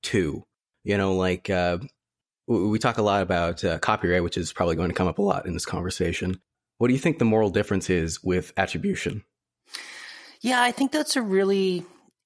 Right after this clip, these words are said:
Speaker 2: interesting and important question that gets at the relationship between our concepts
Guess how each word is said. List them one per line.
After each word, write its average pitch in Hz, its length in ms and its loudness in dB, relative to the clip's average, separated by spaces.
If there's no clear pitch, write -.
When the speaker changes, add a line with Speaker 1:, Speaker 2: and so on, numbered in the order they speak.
Speaker 2:
interesting 180 640 2
and 139 100 2
important 123 800 -2
question 190 760 0
that 120 320 -4
gets - 460 0
at 175 400 0
the 143 1040 0
relationship 139 1200 0
between 127 800 2
our 113 560 0
concepts 123 920 0